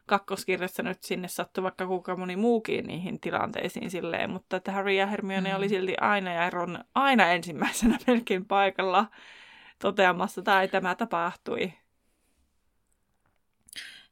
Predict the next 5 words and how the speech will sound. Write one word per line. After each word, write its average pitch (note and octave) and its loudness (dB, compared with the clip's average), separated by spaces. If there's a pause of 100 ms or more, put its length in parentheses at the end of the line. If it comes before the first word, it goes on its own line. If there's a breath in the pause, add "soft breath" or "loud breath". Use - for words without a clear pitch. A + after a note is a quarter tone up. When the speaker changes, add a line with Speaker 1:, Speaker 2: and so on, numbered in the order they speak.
Speaker 2:
Niin. G#3 4 (400)
Toisaalta D#4 12
mä C4+ 4
mietin, C#4 4
että, G3 6